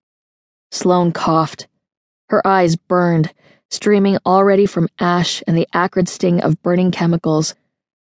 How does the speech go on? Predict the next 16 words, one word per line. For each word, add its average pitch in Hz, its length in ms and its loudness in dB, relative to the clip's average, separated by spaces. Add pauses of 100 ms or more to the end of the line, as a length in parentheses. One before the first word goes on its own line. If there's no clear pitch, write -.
But 196 140 0
she 202 180 0
didn't 208 300 2
have 214 220 0
the 196 100 0
time 208 360 0
to 196 100 -2
waste 190 440 0
choking 196 420 0
on 165 140 0
it. 151 180 -2 (600)
She - 140 -2
staggered 214 440 0
to 220 120 0
her 190 80 4
feet, - 380 -2